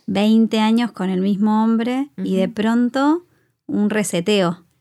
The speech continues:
Speaker 2: Sí, sí, y, y la verdad, eh, o sea, parece que todo es relacionado con el tantra, pero cuando yo, después de que yo me separé, eh, le dije a mis guías de, de tantra y a mis, a mis compañeros y compañeras que, que el tantra fue parte de,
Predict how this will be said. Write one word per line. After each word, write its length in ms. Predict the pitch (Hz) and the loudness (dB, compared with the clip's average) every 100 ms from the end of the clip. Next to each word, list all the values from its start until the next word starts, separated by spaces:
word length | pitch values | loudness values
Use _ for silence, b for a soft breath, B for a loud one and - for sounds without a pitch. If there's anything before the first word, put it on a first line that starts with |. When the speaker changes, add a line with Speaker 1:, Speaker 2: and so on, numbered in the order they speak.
| _ _ | _ _
Speaker 2:
Sí, 340 | _ 165 156 - _ | _ -14 -14 -16 _
sí, 300 | - 170 - | -6 -4 -4
y, 280 | 165 165 170 | -2 0 0
y 180 | 165 165 | 2 2
la 160 | 175 170 | 2 2
verdad, 380 | 170 185 214 - | 2 2 2 0
eh, 160 | - - _ | -4 -12 _
o 100 | 180 | -4
sea, 180 | 180 190 | -2 0
parece 280 | 190 202 - | 0 0 -2
que 120 | 208 | -2
todo 240 | 185 196 214 | 0 2 2
es 140 | 185 | -2
relacionado 760 | - 190 202 190 190 202 220 | -6 0 2 4 4 4 4
con 120 | 220 196 | 2 0
el 160 | 196 | 0
tantra, 420 | 226 220 208 202 190 | 0 0 0 -2 0
pero 260 | 175 175 | 0 0
cuando 400 | 180 175 175 175 | -2 -2 -2 -4
yo, 160 | 180 - | -4 -4
después 340 | 180 180 214 | -4 -2 0
de 40 | 208 | 0
que 100 | 196 | -2
yo 140 | 208 | -2
me 120 | 202 | -2
separé, 600 | 196 196 196 196 214 226 - | -2 -2 -2 0 0 -2 -4
eh, 60 | 165 | -4
le 220 | 160 165 | -2 -2
dije 260 | 165 175 185 | -2 -2 -4
a 60 | |
mis 200 | 180 170 | -4 -4
guías 320 | 165 170 175 170 | -4 -2 -2 0
de, 300 | 156 143 139 | -2 -4 -4
de 160 | 143 | -6
tantra 440 | 147 170 175 175 165 | -2 -2 -2 -4 -4
y 100 | 151 | -2
a 120 | 143 | -4
mis, 360 | 143 135 139 - | -6 -10 -14 -18
a 100 | 156 | -16
mis 180 | 151 143 | -16 -16
compañeros 640 | 156 151 151 156 151 156 151 | -16 -12 -10 -8 -8 -8 -10
y 60 | |
compañeras 580 | 151 147 151 165 196 214 B B B _ | -10 -8 -8 -4 -4 -6 B B B _
que, 420 | 156 147 139 139 | -4 -2 -4 -6
que 60 | 147 | -6
el 120 | 147 | -6
tantra 320 | 143 170 202 | -6 -6 -6
fue 240 | 180 180 170 | -4 -4 -2
parte 440 | 190 185 180 175 | -2 -2 -2 -2
de, 420 | 160 147 143 139 | 0 -2 -2 -6